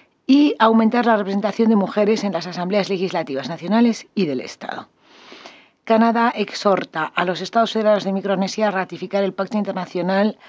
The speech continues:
de Derechos Civiles y Políticos y el Pacto Internacional de Derechos Económicos, Sociales y Culturales.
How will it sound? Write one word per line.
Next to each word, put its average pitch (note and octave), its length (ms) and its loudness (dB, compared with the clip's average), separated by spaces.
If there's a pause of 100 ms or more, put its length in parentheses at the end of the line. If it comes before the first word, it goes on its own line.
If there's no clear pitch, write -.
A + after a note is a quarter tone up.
(220)
de F#3 60 2
Derechos F3+ 340 0
Civiles F#3+ 300 0
y A3 60 -2
Políticos A3+ 540 -2
y G3 60 -6
el - 80 -6
Pacto F3+ 240 -8
Internacional F#3+ 720 -4
de F#3 80 -4
Derechos E3 440 -6
Económicos, F3 680 -8 (140)
Sociales F#3+ 920 -10 (100)
y G#3+ 260 -10
Culturales. C#3+ 920 -12